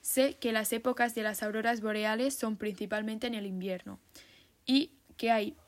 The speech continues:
muchas aguas termales, pero la más famosa es la Laguna Azul. Finalmente, sé que hay volcanes activos e inactivos y géiseres que echan agua caliente del,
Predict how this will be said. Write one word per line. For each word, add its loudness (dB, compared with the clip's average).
muchas 0
aguas -2
termales, 0
pero 2
la 0
más -2
famosa -2
es -2
la 2
Laguna -4
Azul. -8
Finalmente, 0
sé 0
que 0
hay 0
volcanes -6
activos -2
e -4
inactivos -6
y 4
géiseres 0
que -2
echan -4
agua -2
caliente -6
del, -6